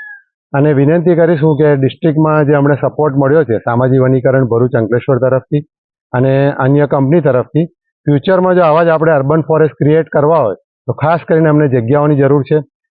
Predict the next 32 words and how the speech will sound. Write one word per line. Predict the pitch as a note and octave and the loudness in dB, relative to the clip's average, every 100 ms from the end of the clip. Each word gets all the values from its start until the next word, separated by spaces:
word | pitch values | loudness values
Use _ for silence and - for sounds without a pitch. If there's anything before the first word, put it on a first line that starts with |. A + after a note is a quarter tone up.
| - | -8
જ્યાં | A2 D3+ E3 | -2 0 0
પણ | F3 E3 | 0 -2
સ્કૂલ | - D#3+ D#3+ D3+ | -2 0 0 2
કે | D#3 | 0
ગોચરની | C3 C3+ A#2+ D3 D3 | 0 0 0 0 2
એવી | C#3 | 2
જગ્યા | B2+ A#2 C#3+ | 0 0 0
બેરન | B2 B2 C3+ | 2 2 2
લેન્ડ | C3 C3+ | 0 0
પડી | C#3 D3 | 0 0
હોય | B2 | 2
ત્યાં | A2+ B2 | 0 0
અમે | B2+ | 0
વૃક્ષારોપણ | A2 - C3 B2+ C3+ A#2+ | -2 -2 -2 -2 -2 -2
કરીશું, | B2+ B2+ C3 | 0 0 0
એની | B2+ | 0
ઉછેરવાની | A#2 - C3+ C3+ | -2 -2 0 0
જવાબદારી | A#2 A#2 B2+ B2 A2 | 0 -2 0 0 0
લઈશું. | G2 - D3+ _ _ _ _ - | -2 -4 -8 _ _ _ _ -4
અને | C#3 | -2
આ | C#3+ | 0
માટે | D#3 D#3 D#3 | 0 0 0
અમને | D3+ D3+ | 0 0
સી | - C3+ | 0 0
એસ | C#3 D3 | 0 0
આર | C#3+ | -2
ફંડની | - C3+ C3+ | 0 0 0
પણ | D3+ D3+ | 0 0
જરૂર | B2 B2+ | 0 0
પડતી | A#2+ A2+ B2 | 0 -2 0
હોય | A2+ | 0
છે, | F#2+ | 0